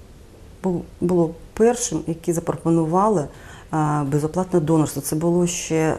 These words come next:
а, значить, у тисяча дев'ятсот сорок першому році, і перший пункт був відкритий на вулиці Виноградній в місті Києві. Так і зараз же ж, е, Товариство Червоного Хреста працює над заохоченням до безоплатного донорства,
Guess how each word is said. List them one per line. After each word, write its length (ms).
а, 360
значить, 480
у 160
тисяча 260
дев'ятсот 260
сорок 260
першому 420
році, 420
і 80
перший 380
пункт 440
був 240
відкритий 760
на 180
вулиці 300
Виноградній 420
в 40
місті 260
Києві. 400
Так 320
і 60
зараз 420
же 100
ж, 200
е, 260
Товариство 380
Червоного 420
Хреста 420
працює 560
над 240
заохоченням 640
до 80
безоплатного 640
донорства, 600